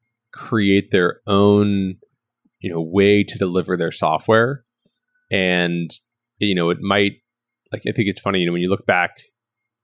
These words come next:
you know, probably seven or eight years ago, everyone was writing their own type of orchestration. Sometimes it was just, you know, a more advanced version of bash scripts, but everyone was kind of orchestrating some of their services together and figuring out different ways to do service discovery.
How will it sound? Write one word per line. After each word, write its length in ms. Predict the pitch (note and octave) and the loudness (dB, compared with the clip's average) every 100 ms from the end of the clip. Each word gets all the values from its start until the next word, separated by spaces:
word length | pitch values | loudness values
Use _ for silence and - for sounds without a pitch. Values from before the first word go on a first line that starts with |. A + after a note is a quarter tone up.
| _ - | _ -10
you 80 | |
know, 80 | F2 - | -8 -4
probably 140 | - | -4
seven 240 | - F#2+ F2+ | -2 -2 0
or 80 | F2 | -2
eight 100 | F2 | 0
years 200 | F#2 F#2 | -2 -2
ago, 360 | E2+ D#2+ D#2+ - | -2 -2 -2 0
everyone 500 | B2+ D3 C#3 G2+ - | 0 2 0 -2 -4
was 180 | F#2 F#2 | -4 0
writing 260 | F#2 F#2 | 2 2
their 200 | F2 F2 | 0 -2
own 320 | F2 F2 F2 | 0 0 0
type 300 | E2 F#2 E2+ | -2 -4 -2
of 240 | F2+ D#2+ - | 0 -2 -2
orchestration. 640 | F2+ - F2+ G2 E2 - E2+ | -4 -4 -4 -4 -4 -6 -8
Sometimes 500 | - G2+ G#2 F#2+ F2 | -6 -2 -2 -2 -4
it 40 | |
was 80 | E2+ | -6
just, 220 | - F2+ - | -6 -8 -6
you 80 | E2+ | -4
know, 180 | D#2 - _ _ - | -4 -6 _ _ -6
a 80 | F#2+ | 0
more 220 | F#2+ F2+ | 2 2
advanced 380 | D#2+ F2 E2+ - | 0 -2 -4 -4
version 320 | F2 E2+ E2+ | -4 -4 -6
of 80 | D#2 | 0
bash 300 | A2+ G2+ - | 2 0 -2
scripts, 520 | - G#2+ F#2 - - - | -4 -2 -2 -4 -16 -2
but 100 | G2+ | 0
everyone 280 | A#2 C3 A#2+ | 2 2 0
was 140 | F#2+ | -2
kind 220 | - F#2+ | -4 -2
of 140 | E2+ - _ _ _ _ - | -2 -4 _ _ _ _ -4
orchestrating 640 | G#2+ G#2 - F#2+ F2+ F2 | -2 -4 -2 0 0 -2
some 160 | - F#2 | -2 -2
of 80 | F2 | -2
their 100 | E2 | -4
services 480 | - F2 E2+ F2 | -4 -4 -4 -6
together 460 | - F2 E2+ E2+ E2 | -8 -4 -2 -2 -4
and 160 | E2+ - | -6 -6
figuring 340 | G#2 G2 F2+ | -4 -2 -2
out 200 | F#2 F#2+ | -2 -4
different 280 | F#2+ - - | -8 -8 -4
ways 240 | F2 E2 | -2 -2
to 80 | - | -6
do 40 | F2 | -6
service 340 | - F2 F2 | -4 -4 -6
discovery. 640 | - - E2+ F2 E2 D#2+ | -6 -4 -2 -2 -4 -6